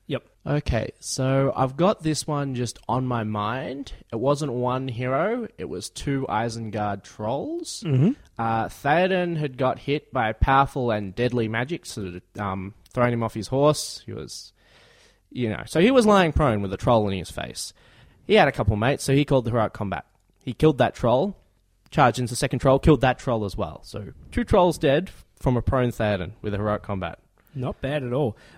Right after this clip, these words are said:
Speaker 1: My, I've got two. First
Speaker 2: Mm-hmm.
Speaker 1: one, it was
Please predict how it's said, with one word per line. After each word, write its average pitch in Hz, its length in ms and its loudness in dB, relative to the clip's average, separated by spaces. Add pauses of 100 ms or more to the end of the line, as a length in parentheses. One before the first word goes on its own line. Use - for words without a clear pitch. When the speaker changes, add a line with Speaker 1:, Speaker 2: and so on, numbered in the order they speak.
Speaker 1:
My, 156 500 2
I've 147 100 4
got - 160 0
two. 123 300 0 (600)
First 180 320 4
Speaker 2:
Mm-hmm. - 60 2
Speaker 1:
one, 277 320 2 (260)
it 143 160 -4
was 135 480 6